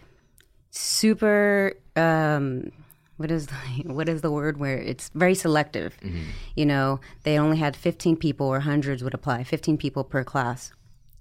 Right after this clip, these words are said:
Speaker 1: And they're teaching you the real world of publishing. And
Speaker 2: Mm-hmm.
Speaker 1: what I learned about the real world of publishing, that it was complete B S. I hated it. It sounded like the worst hierarchy ever.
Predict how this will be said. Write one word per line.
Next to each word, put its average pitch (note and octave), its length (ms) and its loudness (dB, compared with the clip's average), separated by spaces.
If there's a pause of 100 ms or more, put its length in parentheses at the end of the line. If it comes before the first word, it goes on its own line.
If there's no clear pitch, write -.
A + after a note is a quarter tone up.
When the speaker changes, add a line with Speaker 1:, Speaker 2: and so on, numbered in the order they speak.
(200)
Speaker 1:
And D3+ 320 4 (460)
they're D#3 140 2
teaching D#3 360 2
you D#3+ 80 6
the D#3 120 2
real D3+ 340 4
world C#3 280 2
of D3 120 -4
publishing. D3+ 800 0
And D#3 100 2
Speaker 2:
Mm-hmm. D3+ 60 4
Speaker 1:
what D#3 120 4
I D3+ 100 4 (200)
learned F3+ 340 4
about D#3+ 240 0
the D3 120 0
real C#3 280 0
world C#3 260 0
of C#3+ 120 -4
publishing, D3+ 560 0
that C#3 140 0
it - 80 -4
was C#3+ 280 -4
complete F3 640 -2
B D#3 240 2
S. - 380 -2
I C#3+ 120 2
hated F3+ 440 -2
it. - 200 -6
It - 180 -4
sounded E3+ 420 2
like D#3+ 460 0 (680)
the F3+ 220 6
worst F#3 380 4
hierarchy D#3+ 680 2
ever. C#3 380 0